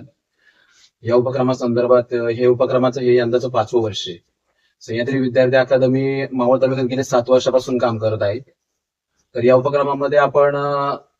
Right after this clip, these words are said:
आ, वाडीवळ येथील जी अंगणवाडी आहे, वीटभट्टीच्या कामगारांच्या मुलांसाठी जी अंगणवाडी आहे, त्या अंगणवाडीमध्ये आपण शैक्षणिक साहित्य वाटणार आहे.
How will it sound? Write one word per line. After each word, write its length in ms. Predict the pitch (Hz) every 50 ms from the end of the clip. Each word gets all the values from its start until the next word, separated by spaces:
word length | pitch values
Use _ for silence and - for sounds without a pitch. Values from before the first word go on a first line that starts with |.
| _ _ -
आ, 120 | 127 127
वाडीवळ 360 | 123 131 131 127 139 147 151
येथील 240 | 151 131 - 139 135
जी 80 | 131 -
अंगणवाडी 520 | 131 131 131 139 139 139 131 127 127 117
आहे, 240 | 104 92 - - _ _ _ _ _ _ -
वीटभट्टीच्या 680 | 135 135 127 123 123 - 139 135 123 139 135 143 151
कामगारांच्या 640 | - _ - 131 123 123 123 131 127 123 135 135
मुलांसाठी 420 | 131 131 139 139 127 127 120 123 120
जी 60 | 131
अंगणवाडी 420 | 123 120 123 120 123 120 117 113
आहे, 200 | 104 98 95 92 - _ _ _ _ _ _ _ _ _ _ _ _
त्या 100 | - 127
अंगणवाडीमध्ये 600 | 127 127 127 127 131 135 135 139 135 131 131 139
आपण 140 | 131 123 147
शैक्षणिक 400 | 147 - 135 123 117 - 131 135
साहित्य 320 | - - 123 113 - - 135
वाटणार 320 | 143 - - 123 104 92
आहे. 120 | 87 92